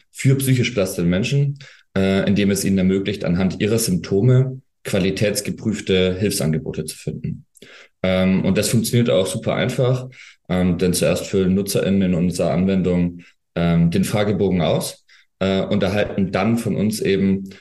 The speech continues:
äh, passende Angebote, die zu ihren Symptomen passen.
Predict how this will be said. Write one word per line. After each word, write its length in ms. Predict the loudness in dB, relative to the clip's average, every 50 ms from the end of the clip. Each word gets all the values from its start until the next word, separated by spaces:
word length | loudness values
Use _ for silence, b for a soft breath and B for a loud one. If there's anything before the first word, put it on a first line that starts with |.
| B B B _ _
äh, 380 | -6 -4 -2 0 0 2 0 0
passende 380 | 0 0 0 2 2 2 2 2
Angebote, 640 | 2 2 0 0 0 0 0 0 0 0 0 0 -2
die 380 | -4 -4 -2 -2 -2 -2 -4 -6
zu 160 | -8 -6 -2
ihren 200 | 0 0 0 0
Symptomen 420 | 0 -2 -2 -2 -2 -2 -2 -2
passen. 380 | -2 -4 -6 -6 -8 -12 -12